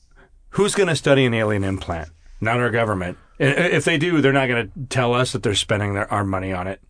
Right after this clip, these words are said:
'cause it's bullshit to ever, to the general public, and don't fucking spend our money on that. My kid's an idiot. Like, move the money around. We're at war. I don't know what.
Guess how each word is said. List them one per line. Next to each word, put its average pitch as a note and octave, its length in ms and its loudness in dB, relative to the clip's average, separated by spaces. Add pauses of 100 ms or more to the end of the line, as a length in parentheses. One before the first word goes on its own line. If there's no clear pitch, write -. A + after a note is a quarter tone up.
(300)
'cause G#2 160 -2
it's G#2 180 -4
bullshit A2+ 680 0
to G2 120 0
ever, F#2 220 -2 (160)
to G2+ 100 -2
the F#2 200 -4 (360)
general G2+ 440 -4
public, G2 440 -4
and G2+ 140 -4
don't A2+ 160 -2
fucking G2 320 -4
spend F#2+ 240 -6
our F#2+ 60 -4
money F#2 180 -4
on F#2 140 -8
that. G2+ 200 -4
My G2 140 -6
kid's G2+ 320 -4
an G#2 120 -2
idiot. G2 380 -4
Like, F#2+ 280 -10 (680)
move G#2+ 440 -4
the G2+ 60 -4
money G2 280 -4
around. F#2 400 -8 (100)
We're F#2+ 220 -8
at F2 120 -8
war. G#2 480 -2
I G2+ 100 -2
don't G2+ 140 -2
know F#2 240 -4
what. G#2+ 220 -4